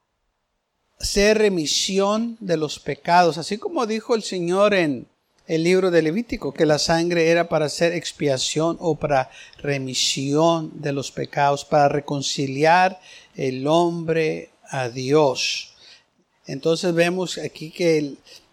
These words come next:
eh, se usó la palabra remisión, que quiere decir comprar para atrás, cancelar la deuda que se debía. Es por medio de la sangre que nosotros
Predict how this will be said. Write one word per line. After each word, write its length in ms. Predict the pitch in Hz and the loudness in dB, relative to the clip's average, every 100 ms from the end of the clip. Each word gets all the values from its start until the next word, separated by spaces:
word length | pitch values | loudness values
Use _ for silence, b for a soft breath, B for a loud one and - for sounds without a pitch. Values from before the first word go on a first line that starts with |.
| _ 160 | _ -12
eh, 300 | 147 143 139 | -6 -4 -4
se 140 | 127 160 | -2 -2
usó 340 | 151 147 170 | -2 2 4
la 220 | 170 175 | 4 4
palabra 400 | 160 151 156 175 | 4 4 6 6
remisión, 640 | 170 156 147 127 - 170 175 | 4 0 -2 -2 0 0 -2
que 160 | 147 - | -4 -6
quiere 240 | 175 185 | -4 -2
decir 520 | 180 156 - 190 214 B B B - | -2 -4 0 0 0 B B B 2
comprar 920 | 165 151 143 180 185 214 226 220 - | 4 4 -2 0 6 8 6 4 0
para 220 | 180 147 | 2 4
atrás, 600 | 143 - 175 208 233 233 | 0 0 4 6 6 4
cancelar 800 | - 160 - 156 147 156 180 202 | -4 -4 -4 -4 0 4 4 4
la 180 | 175 135 | 2 0
deuda 460 | 135 170 190 190 | 0 0 0 -2
que 160 | 190 156 | -4 -8
se 160 | - | -8
debía. 560 | 143 127 147 185 233 247 B B | -8 -6 -4 2 2 2 B B
Es 200 | - 190 | -4 -4
por 380 | - 190 160 160 | 0 2 2 0
medio 320 | 170 196 247 | 0 2 2
de 100 | 240 | 4
la 140 | 214 185 | 4 4
sangre 560 | - 202 233 240 185 | 2 2 2 0 -4
que 140 | 160 170 | -4 -4
nosotros 800 | 160 143 - 196 - 233 233 | -4 -4 -2 -2 -2 -4 -4